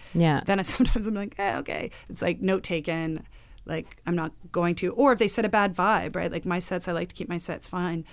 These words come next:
Speaker 2: fun. And if you're having a bad day and something's going, um, wrong for you in that scene, you kinda have to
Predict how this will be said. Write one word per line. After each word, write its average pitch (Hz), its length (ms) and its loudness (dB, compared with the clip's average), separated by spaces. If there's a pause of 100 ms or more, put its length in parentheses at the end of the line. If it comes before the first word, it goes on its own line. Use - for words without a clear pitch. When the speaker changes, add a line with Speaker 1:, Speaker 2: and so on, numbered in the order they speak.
(240)
Speaker 2:
fun. 170 500 4 (400)
And 196 120 4
if 185 80 2
you're 190 80 4
having 202 320 0
a 190 40 2
bad 165 280 0
day 170 140 2
and 160 120 -2
something's 165 540 -4 (300)
going, 165 480 2
um, 151 640 -4
wrong 170 380 2
for 170 140 -8
you 165 260 0
in 160 120 0
that 160 180 -4
scene, 190 360 -2
you 208 60 -4
kinda 302 280 0
have 220 140 0
to 170 200 0